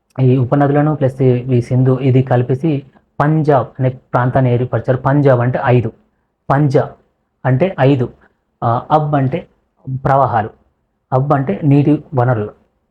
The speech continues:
అంటే పంజ్ అబ్ అంటే నీటి వనరులను ఏవైతే ఉన్నాయో దాని ద్వారా పంజాబ్ అనే నేమ్ వచ్చింది. సస్యశ్యామలం చేసి అక్కడ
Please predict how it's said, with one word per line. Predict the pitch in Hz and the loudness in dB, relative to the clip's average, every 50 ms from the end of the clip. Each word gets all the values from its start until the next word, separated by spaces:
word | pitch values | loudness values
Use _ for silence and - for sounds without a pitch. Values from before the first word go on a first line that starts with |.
| _ _ _ - | _ _ _ -4
అంటే | 139 135 135 | -2 0 0
పంజ్ | 196 - - 143 147 156 151 147 147 - | 0 0 0 0 0 0 0 -2 0 0
అబ్ | 135 123 123 131 - _ _ _ _ 139 | 0 0 -2 -4 -12 _ _ _ _ -2
అంటే | 127 131 131 214 247 - - - _ _ _ _ _ _ _ _ - | -2 0 0 -2 -4 -6 -10 -20 _ _ _ _ _ _ _ _ 2
నీటి | 135 143 151 156 165 156 | 4 4 4 2 2 0
వనరులను | 139 139 135 135 131 131 127 127 123 | 2 2 0 0 0 0 0 2 2
ఏవైతే | 120 120 123 120 - 123 | 2 2 0 0 -2 -2
ఉన్నాయో | 117 117 123 135 156 165 139 120 123 - _ _ _ _ _ _ _ _ - | -2 0 0 -2 -2 -2 -4 -4 -6 -10 _ _ _ _ _ _ _ _ -2
దాని | 127 135 123 123 120 | 0 0 0 2 2
ద్వారా | 120 123 143 151 | 2 2 2 0
పంజాబ్ | 151 156 123 127 123 127 123 | 0 -2 0 2 2 2 2
అనే | 123 120 117 117 123 - - | 0 0 -2 -4 -6 -10 -8
నేమ్ | 143 127 120 117 120 117 | -4 -2 -2 0 0 -2
వచ్చింది. | 113 113 - 127 139 147 | -2 -4 -2 -2 -2 -2
సస్యశ్యామలం | 139 - 131 - - 147 131 - 147 135 131 131 131 131 123 | -2 -2 -2 0 0 -2 -2 0 0 0 2 2 2 2 2
చేసి | 123 120 120 - 143 131 120 | 2 0 -2 -2 -2 -2 -2
అక్కడ | 117 - 131 123 117 117 113 | -2 0 0 0 0 0 -2